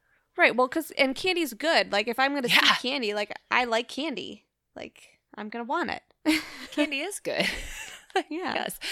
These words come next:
Speaker 2: I mean, have you had a Reese's peanut butter cup? Like,
Speaker 1: Yes.
Speaker 2: they're good. <laughs> You eat the, you eat the outer circle, and then you
Speaker 1: Yeah.
Speaker 2: eat the inner circle. You, like, smush it on the top of your mouth. <laughs>
Speaker 1: I don't do that.
Speaker 2: <laughs> No. I thought everyone did that.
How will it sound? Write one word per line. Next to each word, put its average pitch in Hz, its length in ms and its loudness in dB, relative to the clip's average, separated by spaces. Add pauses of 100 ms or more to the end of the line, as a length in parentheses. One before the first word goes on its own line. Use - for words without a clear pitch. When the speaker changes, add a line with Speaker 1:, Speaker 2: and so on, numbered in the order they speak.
Speaker 2:
I - 100 -8
mean, 247 120 -4
have 233 180 2
you 262 140 -4
had 262 260 8
a 233 100 4
Reese's 208 400 -4
peanut - 260 -2
butter 269 180 2
cup? 403 340 0 (540)
Like, 269 180 6
Speaker 1:
Yes. 247 400 0
Speaker 2:
they're 302 160 4
good. 349 340 8 (220)
<laughs> 415 680 2
You 311 260 8
eat 349 240 12
the, 277 340 12
you 233 200 -2
eat 320 180 4
the 311 160 6
outer 294 260 10
circle, 220 600 6
and 214 240 4
then 294 280 10
you 330 100 6
Speaker 1:
Yeah. 240 160 10
Speaker 2:
eat 240 100 2
the - 120 4
inner 233 180 4
circle. 196 300 0
You, 180 100 0
like, 180 160 2
smush 226 300 -6
it - 80 0
on 185 100 4
the 165 80 -4
top 185 200 0
of 180 60 -8
your 156 100 -10
mouth. 143 440 -2
<laughs> - 1040 6
Speaker 1:
I 247 180 0
don't 294 120 -2
do 254 140 -8
that. 214 300 4
Speaker 2:
<laughs> - 0 -
No. - 140 0 (460)
I 285 220 2
thought 285 240 8
everyone 220 420 4
did 160 180 2
that. - 200 10